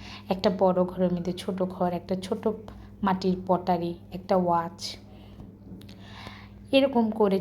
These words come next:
টেবিল ক্লক, তারপরে আরও বাবুর গাড়ি বকর চকর দিয়ে সুন্দর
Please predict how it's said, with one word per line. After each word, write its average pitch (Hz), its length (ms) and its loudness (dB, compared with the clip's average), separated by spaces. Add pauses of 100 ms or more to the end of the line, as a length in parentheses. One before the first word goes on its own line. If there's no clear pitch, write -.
টেবিল 190 360 2
ক্লক, 175 340 2 (320)
তারপরে 170 720 2 (760)
আরও 226 340 4
বাবুর 190 460 4
গাড়ি 180 500 0 (480)
বকর 190 260 2
চকর 185 340 -2
দিয়ে 180 240 2
সুন্দর 185 340 2